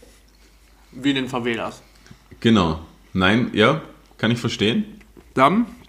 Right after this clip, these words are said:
Speaker 1: ganz, ganz arg, der Geruch von diesen, äh, N-B-A-Sammelkarten. Kennst du die?
Speaker 2: Ja.
Speaker 1: Gibt's auch Magic und was auch immer, aber diese Hartkarten, diese
Speaker 2: Also nicht so
Speaker 1: Geruch
Speaker 2: Panini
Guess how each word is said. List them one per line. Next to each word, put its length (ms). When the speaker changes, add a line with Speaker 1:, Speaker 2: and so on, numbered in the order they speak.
Speaker 1:
ganz, 340
ganz 460
arg, 340
der 200
Geruch 320
von 220
diesen, 440
äh, 220
N-B-A-Sammelkarten. 1300
Kennst 260
du 60
die? 220
Speaker 2:
Ja. 300
Speaker 1:
Gibt's 180
auch 160
Magic 460
und 120
was 120
auch 100
immer, 200
aber 120
diese 400
Hartkarten, 1120
diese 140
Speaker 2:
Also 140
nicht 180
so 80
Speaker 1:
Geruch 120
Speaker 2:
Panini 760